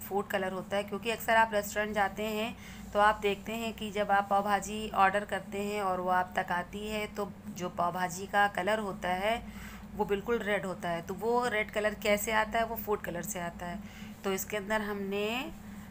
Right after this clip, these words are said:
food color शामिल कर दिया है quarter टी स्पून। आप color की तादाद थोड़ी हाफ भी कर सकते हैं अगर आप थोड़ा सा और color ज़्यादा चाहते हैं, लेकिन हमने कम डाला है।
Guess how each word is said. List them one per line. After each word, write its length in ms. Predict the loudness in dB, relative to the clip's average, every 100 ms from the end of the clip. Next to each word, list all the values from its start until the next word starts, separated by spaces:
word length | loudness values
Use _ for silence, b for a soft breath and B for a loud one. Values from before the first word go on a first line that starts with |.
| -6 0
food 160 | 0
color 220 | 0 -2 0
शामिल 340 | 0 0 -2
कर 160 | -2 -2
दिया 220 | -2 -2
है 80 | 0
quarter 320 | 2 2 0
टी 180 | -4 -6
स्पून। 400 | -6 -6 -6 -2
आप 300 | 2 2 2 -6 -14 -14 -12 -12 -14 -4
color 220 | -2 -2
की 120 | -4 -2
तादाद 480 | 2 4 2 0 -2
थोड़ी 180 | -4 0
हाफ 260 | 4 4 4
भी 80 | -4
कर 140 | -4
सकते 280 | -4 -6 -4
हैं 60 | -2
अगर 140 | 0
आप 160 | -2 -2
थोड़ा 140 | -4
सा 140 | 0 -2
और 100 | -2
color 240 | -4 -4
ज़्यादा 300 | -2 -2 -4
चाहते 320 | -6 -8 -8 -6
हैं, 160 | -6
लेकिन 200 | -6 -6
हमने 200 | -4 -6
कम 240 | -4 -4 -2
डाला 240 | -2 -2
है। 200 | -4 -4